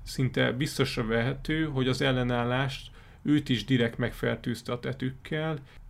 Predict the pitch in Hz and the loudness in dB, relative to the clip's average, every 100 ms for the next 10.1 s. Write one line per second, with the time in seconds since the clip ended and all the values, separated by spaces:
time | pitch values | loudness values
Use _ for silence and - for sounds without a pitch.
0 | - 131 - 123 143 127 - - 113 113 | -6 -4 -4 -2 0 2 0 -2 0 0
1 | 117 131 131 117 117 110 113 110 117 113 | 0 -2 0 2 2 2 0 -2 -2 -4
2 | 131 123 123 120 127 131 - - - - | -4 -6 -6 -8 -8 -8 -10 -14 -16 -16
3 | - - - - - - - - - - | -18 -20 -18 -18 -16 -16 -18 -18 -20 -14
4 | - - 147 127 113 117 - 123 - 131 | -8 0 4 4 4 2 0 0 2 2
5 | 127 127 127 123 - - - - 131 - | 4 2 0 -2 -6 -16 -18 -2 0 2
6 | 123 117 113 117 117 110 117 - 131 - | 0 2 0 2 0 -2 -8 -4 -4 0
7 | 120 110 - 120 113 120 117 117 113 117 | 0 0 -4 -2 0 0 0 -2 -2 0
8 | 120 120 - - - - - - - - | 0 0 -2 -8 -14 -20 -20 -20 -20 -20
9 | - - 117 113 98 120 113 107 - 117 | -8 2 4 2 0 2 2 2 0 0